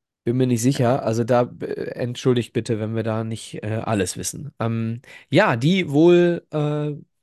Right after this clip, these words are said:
Speaker 1: wahnsinnigste Europameisterschaft der Geschichte, ähm, neben der dänischen Geschichte neunzehnhundertzweiundneunzig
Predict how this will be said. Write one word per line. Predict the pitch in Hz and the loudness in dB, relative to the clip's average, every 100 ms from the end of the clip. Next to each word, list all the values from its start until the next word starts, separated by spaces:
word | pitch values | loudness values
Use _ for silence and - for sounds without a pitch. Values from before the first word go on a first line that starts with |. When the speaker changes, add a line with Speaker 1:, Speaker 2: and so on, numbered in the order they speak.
| 151 | -20
Speaker 1:
wahnsinnigste | 120 110 123 170 185 160 165 156 - - | -16 -6 -4 -2 -2 0 0 -2 -2 -4
Europameisterschaft | 131 147 156 139 135 143 127 131 127 - - _ _ - - _ | -2 -2 0 -2 -2 -4 -4 -6 -6 -12 -20 _ _ -20 -20 _
der | 120 113 | 0 2
Geschichte, | - 143 - 139 127 123 - - | 2 0 2 2 2 0 -6 -4
ähm, | 117 120 120 120 - | -4 -4 -6 -8 -6
neben | 113 123 165 165 190 196 214 226 _ _ _ | 0 4 4 2 0 -2 -6 -8 _ _ _
der | 120 110 127 131 131 131 - - | -10 -2 2 2 2 -2 -6 -16
dänischen | 101 120 127 120 110 - 104 98 101 - _ _ _ - | -4 0 2 2 -2 -6 -8 -12 -14 -20 _ _ _ -6
Geschichte | 101 117 - 117 110 113 113 | -2 -2 -2 0 0 -2 -4
neunzehnhundertzweiundneunzig | 110 113 127 113 113 110 - 110 113 113 127 147 165 170 - | -4 -2 -4 -2 -2 -4 -4 -2 -2 -2 -2 -2 -4 -6 -10